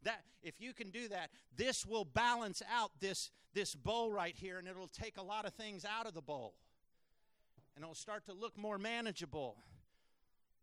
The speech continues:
Because some people, they're not lo-, they're not, they're, they're not looking for something for, uh, for themselves. They're, that's the kind of person you want. They're not trying to, to use you to launch their own ministry.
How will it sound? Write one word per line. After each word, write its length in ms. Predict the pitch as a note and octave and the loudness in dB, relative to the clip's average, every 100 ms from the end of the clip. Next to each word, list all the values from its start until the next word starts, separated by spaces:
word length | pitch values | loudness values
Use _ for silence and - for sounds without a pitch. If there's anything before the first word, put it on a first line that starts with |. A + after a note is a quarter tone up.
| _ | _
Because 300 | F3 F#3+ A3 | -8 -2 0
some 280 | - B3 B3 | 0 0 -2
people, 360 | A3 A3+ G#3+ G#3+ | -4 -8 -6 -4
they're 180 | A3 A#3+ | -2 0
not 240 | A#3 G3 | 0 -2
lo-, 140 | G3+ G3 - - | -6 -10 -8 -2
they're 160 | B3 | 0
not, 220 | B3 A3 F3+ F3+ | 0 0 -2 -2
they're, 240 | A3 G3+ - _ _ _ G#3+ | 0 -2 -6 _ _ _ -2
they're 120 | A#3+ | 0
not 220 | B3+ G#3 | 0 0
looking 380 | A3+ A#3+ A#3 G3+ | 2 0 0 -4
for 180 | G#3 F3+ | -2 -2
something 600 | - A3+ A3 A3 G3 - - - - | 0 0 0 0 0 -2 -12 -10 -4
for, 160 | G3+ | 0
uh, 180 | F3+ E3+ - | 0 0 0
for 160 | A3 | 0
themselves. 680 | G#3 F#3 - A#3+ A#3 G3+ E3+ | 0 0 0 4 4 4 2
They're, 220 | G#3 F#3+ - - - F3 D#3+ | 0 -2 -4 -16 -12 -12 -6
that's 260 | G3+ A3+ - | -2 -2 -2
the 80 | G#3 | -2
kind 220 | A3 G#3 | 0 0
of 80 | F#3+ | 2
person 360 | A3+ G#3+ G#3 | 0 0 -2
you 140 | F#3+ G#3 | -2 0
want. 260 | A#3 G3+ | 0 0
They're 140 | G3 G#3 | 0 0
not 240 | A#3 A3+ | 0 -2
trying 340 | - A#3+ A#3 G3+ | -2 0 0 0
to, 120 | F3+ - - | -2 -4 -4
to 120 | F#3+ | -4
use 580 | D#3 D#3 A3+ A#3+ G#3+ D#3 | -2 -4 0 0 0 -2
you 280 | F3 D#3 D3+ | 0 -2 -2
to 180 | F#3 F3 | -4 -2
launch 400 | G#3+ A3 - - | 0 0 0 0
their 240 | G#3 G#3 | 2 4
own 260 | A#3+ A#3+ G3+ | 2 0 -2
ministry. 600 | E3+ E3 - E3+ E3+ | -2 -2 -2 -2 -4